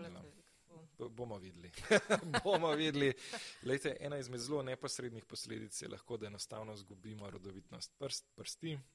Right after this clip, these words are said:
Speaker 2: Mhm.
Speaker 1: da ne bomo
Speaker 2: Mhm.
Speaker 1: mogli več pridelovati hrane,
Speaker 2: Da bo
Speaker 1: da
Speaker 2: pesek,
Speaker 1: izgubimo
Speaker 2: ne?
Speaker 1: žuželke,
Speaker 2: Ja.
Speaker 1: ki nam oprašujejo pravzaprav,
Speaker 2: Že zdaj smo
Speaker 1: eh,
Speaker 2: jih polovico,
Speaker 1: hrano.
Speaker 2: ne?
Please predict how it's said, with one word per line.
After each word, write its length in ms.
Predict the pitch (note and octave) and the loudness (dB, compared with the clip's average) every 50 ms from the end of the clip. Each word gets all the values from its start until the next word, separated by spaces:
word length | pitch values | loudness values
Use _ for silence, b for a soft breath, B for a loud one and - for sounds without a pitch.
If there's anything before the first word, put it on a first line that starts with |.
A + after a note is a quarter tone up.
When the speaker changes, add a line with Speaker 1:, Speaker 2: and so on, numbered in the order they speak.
| _ - - | _ -20 -20
Speaker 2:
Mhm. 180 | D#3 C#3 B2 | -18 -16 -8
Speaker 1:
da 100 | A2+ A2+ | -6 -6
ne 100 | G#2+ A2 | -4 -4
bomo 200 | G2+ A2 A2+ A2 | -4 -4 -4 -4
Speaker 2:
Mhm. 100 | A2 G#2+ | -4 -6
Speaker 1:
mogli 220 | G#2+ G#2 G2+ G2+ G2+ | -8 -8 -8 -8 -8
več 200 | G2+ G2 - - | -8 -8 -10 -10
pridelovati 560 | - - F#2 F#2+ F#2+ F#2+ F#2 F#2+ F#2+ - - | -12 -12 -10 -10 -10 -8 -8 -8 -10 -12 -8
hrane, 460 | - - - C3+ C3 B2+ A#2+ A#2 A2 | -6 -4 -2 0 0 0 -2 -2 -4
Speaker 2:
Da 140 | G#2+ - F3 | -6 -8 -4
bo 60 | E3+ | 0
Speaker 1:
da 80 | C#3+ D3 | 0 2
Speaker 2:
pesek, 140 | C#3+ F#3 | 2 2
Speaker 1:
izgubimo 320 | F3 B2 A#2 A#2+ A#2+ A#2 A2+ | -2 -2 -2 -2 -2 0 -2
Speaker 2:
ne? 60 | A2 | -2
Speaker 1:
žuželke, 480 | G2 G2+ A2 G2 - G#2+ A2 - - A#2 | -2 -2 -4 -4 -2 -2 -2 -2 -2 -4
Speaker 2:
Ja. 60 | A2 | -6
Speaker 1:
ki 240 | - - - G#2+ G#2 | -6 -8 -10 -10 -8
nam 240 | G2 G2 F#2+ F#2+ F#2+ | -8 -8 -10 -8 -8
oprašujejo 680 | - G#2 - - - - - - G#2+ F#2+ F#2+ F#2+ F#2 | -8 -8 -8 -10 -10 -8 -6 -6 -6 -4 -4 -6 -6
pravzaprav, 560 | - - - - F2+ F#2+ F#2+ - - - G3 | -8 -8 -8 -8 -8 -10 -10 -10 -10 -8 -6
Speaker 2:
Že 60 | F#3+ | -6
zdaj 160 | F#3+ F#3 G3 F#3+ | -4 -4 -6 -6
smo 80 | - | -6
Speaker 1:
eh, 40 | - | -6
Speaker 2:
jih 140 | F#3 - - | -8 -6 -4
polovico, 260 | F#3+ F3+ C#3+ C#3+ C#3 | -4 -2 -2 -2 0
Speaker 1:
hrano. 240 | C3+ B2 A#2+ B2 B2+ | 0 0 0 0 -2
Speaker 2:
ne? 100 | C3 | -8